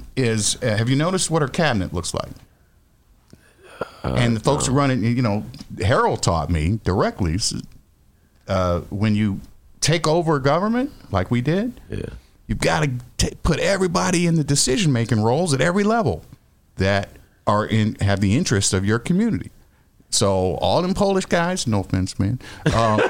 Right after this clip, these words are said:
Speaker 1: <laughs> all them Irish guys, all them
Speaker 2: Yeah.
Speaker 1: Italian guys that were running streets and
Speaker 2: Yeah.
Speaker 1: sand and all these departments, you know,
Speaker 2: Yeah.
Speaker 1: okay, r-, retire the ones where it's time to go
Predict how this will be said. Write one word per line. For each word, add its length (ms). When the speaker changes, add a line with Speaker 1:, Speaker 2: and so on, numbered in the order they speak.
Speaker 1:
<laughs> 200
all 240
them 120
Irish 340
guys, 440
all 200
them 100
Speaker 2:
Yeah. 100
Speaker 1:
Italian 380
guys 360
that 60
were 100
running 420
streets 360
and 100
Speaker 2:
Yeah. 60
Speaker 1:
sand 400
and 80
all 140
these 140
departments, 600
you 80
know, 160
Speaker 2:
Yeah. 200
Speaker 1:
okay, 520
r-, 260
retire 460
the 80
ones 380
where 140
it's 100
time 280
to 40
go 400